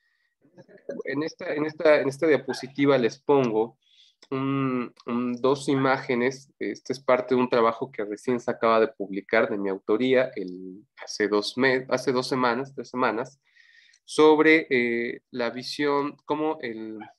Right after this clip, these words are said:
los imaginarios construyen representaciones y cómo las representaciones atribuyen a constituir los imaginarios. Del lado izquierdo, ustedes pueden observar fragmentos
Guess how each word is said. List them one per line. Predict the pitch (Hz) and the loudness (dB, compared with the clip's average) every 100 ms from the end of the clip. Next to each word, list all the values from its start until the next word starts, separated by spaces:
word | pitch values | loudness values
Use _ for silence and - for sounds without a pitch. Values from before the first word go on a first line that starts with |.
| _ _ _ - | _ _ _ -2
los | 123 - | -2 0
imaginarios | 127 123 - 127 127 135 135 127 127 | -2 -2 -2 -2 0 2 2 2 -2
construyen | - 104 104 - 131 123 113 107 | -6 -6 -6 -2 0 0 -2 -6
representaciones | - 110 120 117 127 139 127 131 131 | -8 -8 -2 0 2 2 0 -2 -8
y | - | -2
cómo | 147 151 | 2 4
las | 131 | 4
representaciones | 117 - 117 123 117 117 - 170 156 - | 2 -4 -6 -4 -4 -2 0 0 0 -2
atribuyen | 107 113 110 117 117 120 120 _ _ _ _ | -6 -6 -6 -4 0 0 -2 _ _ _ _
a | 113 117 117 | 0 0 0
constituir | 120 113 - - 117 - 120 127 131 | -4 -4 -10 -8 -8 -2 0 2 2
los | 123 104 - | 0 -2 -6
imaginarios. | 98 90 - 92 90 - - - _ - _ | -10 -10 -10 -10 -10 -14 -18 -20 _ -20 _
Del | 131 135 | 0 2
lado | 190 | 2
izquierdo, | 185 - 139 135 131 139 | -2 -2 2 2 2 0
ustedes | 120 - 123 123 | -4 -4 -4 -4
pueden | - 123 123 | -4 -2 -2
observar | 113 - 104 110 107 110 - - | -6 -8 -8 -2 -2 -2 -8 -6
fragmentos | 113 110 135 147 147 143 139 139 - | -4 -4 0 0 0 -2 -2 -2 -6